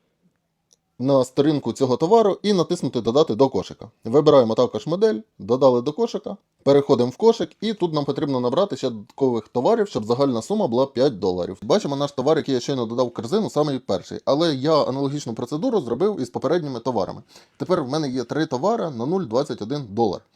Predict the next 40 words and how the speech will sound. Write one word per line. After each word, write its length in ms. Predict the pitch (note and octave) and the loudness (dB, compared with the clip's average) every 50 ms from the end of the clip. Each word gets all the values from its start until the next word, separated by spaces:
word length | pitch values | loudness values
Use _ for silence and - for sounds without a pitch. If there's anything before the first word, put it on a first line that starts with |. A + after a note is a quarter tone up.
| _ _ | _ _
Але 180 | - C#3 D3+ C#3+ | -2 0 0 2
важливо 420 | A2+ A2+ G2+ G#2+ D#3 G#3 A#3 G3 | 0 -2 -2 0 -2 0 0 -2
товар 300 | - - G#2+ B2 E3 G3+ | -4 -2 0 0 0 0
додавати 380 | F#3+ E3+ C3 A#2+ G#2+ G2 - E2+ | 0 -2 -2 -2 -2 -4 -4 -6
саме 240 | - C3+ D3+ C#3 G#2+ | -6 -4 -4 -4 -6
з 80 | F#2 | -6
бота, 340 | G2 G#2 C#3+ G#3+ A3+ G#3+ E3 | -6 -4 -4 -4 -2 -4 -6
відкривати 560 | B2 A2 - - G#2+ A2 C3 D#3+ - C#3+ A2 F#2+ | -6 -8 -8 -8 -4 -2 -2 -2 -2 -4 -8 -6
монети. 440 | G#2 A#2+ - D3 G#2 E2+ - - G2 | -4 -4 -4 -4 -4 -6 -8 -12 -10
Бо 80 | G2 | -10
якщо 180 | A2 A2+ - D3+ | -10 -8 -8 -8
ви 60 | C3 | -6
будете 200 | A2 A#2+ F#2+ A2+ | -6 -6 -6 -8
відкривати 360 | G#2 - _ A2+ A#2 A2 G#2+ | -10 -10 _ -6 -6 -6 -6
пряме 280 | G2 - A#2 A#2+ A#2+ G#2+ | -8 -10 -8 -8 -8 -8
посилання, 400 | G2 G#2+ - B2 D#3+ B3+ D#4+ - | -10 -10 -6 -4 -4 -4 -4 -6
то 120 | - - | -8 -8
монети 300 | A2+ A2+ B2 E3+ A3 - | -8 -6 -6 -6 -6 -6
в 60 | C#3 - | -8 -8
корзині 340 | - G2+ A2+ D#3+ F#3+ F#3 | -10 -6 -6 -6 -6 -6
працювати 460 | F3 - - G2 - A2+ - - - D3+ | -8 -10 -14 -12 -8 -8 -8 -8 -8 -12
не 160 | A2+ G2+ A2+ C#3+ | -14 -8 -6 -6
будуть. 280 | C#3+ G#2+ F2+ - - _ | -6 -6 -8 -12 -12 _
Ми 100 | - D3 | -8 -6
натискаємо 600 | C#3 C#3 C3 C3 C3 - E3 D#3 D3+ C#3 B2 A2+ - - | -6 -6 -6 -8 -6 -2 0 0 2 0 -2 -4 -2 0
"Оплатити". 680 | D3 D#3+ - C3 A#2+ A2+ A2+ G#2 G2+ G2+ - E3+ A3+ - _ _ _ | 0 0 2 2 0 0 0 -2 -6 -4 -6 -8 -8 -10 _ _ _
У 40 | A#2 | -4
нас 160 | C#3 D#3+ D#3 | -4 -4 -2
відкривається 560 | C#3 B2+ - - C3+ C#3+ D3 C#3 A#2 A2 A2 | -4 -6 -4 -2 0 2 4 2 2 0 -2
вікно 300 | G#2+ B2 C3+ - D3+ D3 B2+ | -6 -6 -6 -4 -2 -2 -2
оплати, 520 | - - A2+ - E3 G3+ A3 A3 A3 D#3+ | -2 -4 -4 -2 0 0 0 0 0 -2
бачимо 360 | A#2 B2 D3 D#3 - B2+ A#2+ | 0 0 0 0 -2 -6 -6
двадцять 320 | A2 A2 C3+ C#3+ - A#2 - | -4 -2 -2 -2 -2 -4 -8
один 220 | A2 A2 B2 C3 | -6 -6 -6 -6
цент, 300 | - - G3+ G#3+ G3+ E3+ | -4 -4 -4 -4 -4 -4
безкоштовна 560 | A#2 - - - C#3 - - D3+ C#3 B2 A2+ | -6 -8 -8 -8 -10 -6 -4 -4 -2 -2 -4
доставка, 520 | G#2+ A2+ B2+ - - G3 G#3 G3+ G3+ - A#2 | -4 -4 -6 -4 -2 -2 -2 -2 -2 -4 -4
багато 320 | G#2+ A2+ C3+ C#3+ C#3 A#2+ | -4 -2 -4 -4 -4 -4
використано 540 | A2 B2+ B2 B2+ G2+ G#2+ - - G#2+ G#2 G2+ | -4 -4 -6 -6 -8 -8 -8 -8 -10 -10 -10
купонів 520 | - - C#3 - A#3 B3 B3 A3 F#3+ E3+ | -12 -14 -10 -6 -6 -4 -4 -4 -6 -8